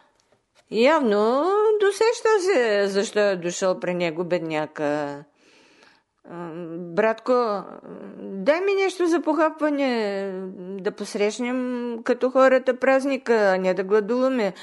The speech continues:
помолил бедняка. „Ами защо не, да не ти дам? Ще ти дам“, отговорил богаташът, „само че ми обещай да изпълниш, е, това, което ще поискам от тебе.“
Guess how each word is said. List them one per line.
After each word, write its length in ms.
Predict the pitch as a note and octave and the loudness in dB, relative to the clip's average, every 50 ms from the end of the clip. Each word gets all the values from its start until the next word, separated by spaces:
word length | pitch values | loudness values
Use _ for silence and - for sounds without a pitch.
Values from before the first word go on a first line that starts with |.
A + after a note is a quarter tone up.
| - - - - - - - - - - _ | -20 -20 -20 -20 -20 -20 -20 -20 -20 -16 _
помолил 420 | - F#3 F3 E3+ D#3+ D#3+ D#3+ E3 E3 | -4 -2 -2 0 0 2 4 4 2
бедняка. 600 | D#3+ E3+ E3+ E3+ E3 E3 D#3 D3 - D#3 D3 D#3 - _ _ _ _ _ _ _ _ _ _ _ _ _ _ - F4 | 2 0 -4 -4 -2 -4 -4 -4 -4 -8 -10 -10 -12 _ _ _ _ _ _ _ _ _ _ _ _ _ _ -6 0
„Ами 220 | E4+ F#4 F#4 F4+ | 2 4 4 4
защо 340 | F4+ G4 G#4 G4+ - - C5 C5+ C#5 | 4 4 2 2 2 0 0 2 4
не, 340 | C#5 C5+ - - - - A3+ | 2 2 2 0 -10 -8 -2
да 100 | G#3+ B3 | 0 0
не 160 | G#3+ F#3+ E3+ | 0 0 0
ти 120 | - F3+ E3+ | -2 -2 0
дам? 540 | D3+ E3+ E3 F3 F#3 G3+ A3 B3 D#4 F4 F#4+ G4+ G#4 | 0 2 2 2 0 0 0 0 0 0 0 -2 -2
Ще 240 | - - - A4 G#4+ | -2 0 0 2 4
ти 100 | G#4+ A4 | 4 4
дам“, 680 | G#4+ A#4+ C5 C#5 C#5 B4 D#4 A#3+ G3 F3 E3+ D#3+ D#3 | 4 4 4 2 2 2 2 0 0 0 -2 -2 -4
отговорил 500 | D#3 D#3 C#3 E3+ E3 D#3+ D#3+ D#3 D#3+ D#3 | -4 -2 0 2 2 2 4 2 2 2
богаташът, 600 | D#3+ D#3+ D#3 F3 E3+ - E3+ D#3+ E3 - B3+ C#4 | 0 0 0 0 0 0 -2 -2 0 -2 -4 -2
„само 280 | - F4+ F4 F4+ D4 A#3+ | 0 0 2 2 0 -2
че 300 | - - D4 D#4+ D#4+ D#4+ D#4+ | 0 0 0 0 0 0 0
ми 120 | C#4+ B3+ | 0 0
обещай 460 | A#3 A3+ G3 G3 G3 - C4+ C#4 C#4 | 0 0 -2 -2 -2 0 0 0 2
да 80 | A3+ A#3 | 2 0
изпълниш, 760 | G#3 G3+ - - C4 B3 G#3+ G#3+ B3 D4 D#4 - - - - | -2 -2 0 -2 0 0 0 -2 -2 -4 -4 -6 -8 -4 -2
е, 380 | C#4 C4+ B3+ B3+ B3+ B3 B3+ B3+ - - - - - - - - - - _ _ _ _ - | 0 2 2 2 2 0 -4 -8 -16 -20 -18 -18 -18 -20 -20 -20 -20 -20 _ _ _ _ -2
това, 500 | - G3 F#3 F#3+ F#3+ G3 G#3 A#3+ C#4+ E4 - | 0 4 6 6 6 6 6 4 2 0 2
което 260 | - A#3 A3 A3 A3 | 0 0 0 0 -4
ще 160 | G#3+ - A3 | -4 -2 -2
поискам 500 | G#3+ - G3 G3 F3 F3+ - - D#3 D#3 | -2 0 2 0 0 0 -4 -8 -8 -8
от 120 | D#3 D3+ - | -8 -8 -4
тебе.“ 340 | - C#3+ D3 C#3+ C#3+ D#3 | -4 -2 -2 -2 -4 -8